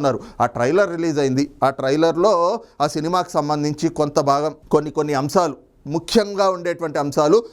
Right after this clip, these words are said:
ప్రజల్ని ఆకర్షించి ట్రైలర్లు కూడా ఎందుకు రిలీజ్ చేస్తారు? అది చూసి ఆ అభిమానులు, సినీ ప్రేమికులు ఎవరైతే ఉంటారో వాళ్ళంతా కూడా ప్రేక్షకుల్ని థియేటర్లకి రప్పించేందుకు ఈ రకంగా ట్రైలర్స్ కావచ్చు, లేదంటే గనక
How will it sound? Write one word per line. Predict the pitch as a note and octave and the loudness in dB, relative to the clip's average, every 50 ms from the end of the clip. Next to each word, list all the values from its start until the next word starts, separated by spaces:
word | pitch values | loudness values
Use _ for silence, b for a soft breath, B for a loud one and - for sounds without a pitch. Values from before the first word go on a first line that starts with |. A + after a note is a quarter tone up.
| B B B - | B B B -2
ప్రజల్ని | F3 F3+ D3+ G3+ A3 A3 A3 F#3 C3+ D3+ F3+ | -2 0 0 0 -2 -2 -4 -2 -2 -2 -2
ఆకర్షించి | F3+ - G3+ G3+ - F3 D#3 - - G3+ A3 G#3+ - _ _ _ b b b b b | 0 -2 -2 -2 -2 -10 -8 -2 0 0 0 0 -4 _ _ _ b b b b b
ట్రైలర్లు | - B2+ C3+ D#3+ G3 G#3+ F#3+ G#3 G#3 | 0 2 4 4 2 2 2 2 0
కూడా | A3 G#3 G3 | 2 0 0
ఎందుకు | F#3 G3 F#3+ G#3+ | 0 0 0 2
రిలీజ్ | G3+ G3+ G3+ E3 F3+ | 2 2 2 2 2
చేస్తారు? | G3 F#3+ G3 G3+ F#3+ F3+ F#3+ F#3+ B B B - | 0 0 2 2 2 2 2 -2 B B B 0
అది | - F3 G#3 G3+ - | 0 0 0 -4 -4
చూసి | - G#3+ A#3+ A#3 - G#3 F3 F3+ G#3+ C4 - B B B - F3+ | -2 -2 -2 0 0 0 2 2 2 0 -2 B B B 2 2
ఆ | F#3 F#3+ | 2 2
అభిమానులు, | F3 E3 A3 G#3+ A3 G#3+ G#3 G3+ G#3 G3 F#3+ G3 | 0 -4 -4 -2 -2 -2 0 0 0 0 0 0
సినీ | G3+ F#3+ G3+ G#3 - | 0 0 0 -2 0
ప్రేమికులు | G3+ G3+ G3+ G3+ G3 G3+ F#3+ F#3 | 0 0 0 0 0 2 2 2
ఎవరైతే | F#3 F#3+ G3 G3 G3 F#3+ F3+ | 2 2 0 0 -2 -2 -2
ఉంటారో | E3+ F3 F3+ F3 F3 F3 F3 b b b b b | 2 2 2 2 2 0 -4 b b b b b
వాళ్ళంతా | G#3 G#3 A3 G#3+ G#3 B3 A#3+ | 2 2 2 -2 -6 -8 -8
కూడా | A3+ A3 G3+ - - | -4 -4 -4 -4 -2
ప్రేక్షకుల్ని | G#3 A3+ A#3 - - B3 - - G#3+ A3+ B3 B3 A3 | -2 -2 -2 -2 -4 -6 -2 -2 -2 -2 -2 -2 2
థియేటర్లకి | G3 G#3 G#3+ G3 G3 F#3 F#3+ F#3+ F#3+ - A3 E3+ F#3 G#3+ G#3 F#3 | 2 2 2 2 0 0 0 -4 -2 0 2 2 2 2 2 0
రప్పించేందుకు | F#3 F#3 - A3+ G#3+ F#3 - F#3+ D#3+ C3+ C#3 - E3+ F#3 F3+ - - F#3+ | -2 -2 -2 -4 -4 0 2 0 0 0 0 0 0 0 0 -2 -2 2
ఈ | G3 G#3 | 2 2
రకంగా | G3 - - G3+ F#3+ F#3+ F#3+ - | 2 0 -6 -4 -4 -4 -4 -2
ట్రైలర్స్ | E3 D#3+ D#3 D#3+ D#3+ D3+ - - - | -2 0 2 2 2 0 -2 -4 0
కావచ్చు, | C3 B2+ B2+ B2+ B2+ - G3 G3+ F3 | 0 2 2 0 2 2 2 4 4
లేదంటే | D3+ D3 D#3 C#3+ - D3 C3+ | 2 0 0 -2 -2 -2 0
గనక | C3 C#3 C3 - | 0 -2 0 0